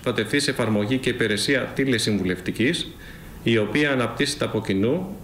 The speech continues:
και με τη συνδρομή του Υπουργείου Ψηφιακής Διακυβέρνησης, και στην οποία θα μπορούν, αν επιθυμούν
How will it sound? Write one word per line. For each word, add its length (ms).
και 100
με 100
τη 120
συνδρομή 460
του 100
Υπουργείου 480
Ψηφιακής 500
Διακυβέρνησης, 840
και 100
στην 160
οποία 280
θα 100
μπορούν, 500
αν 200
επιθυμούν 680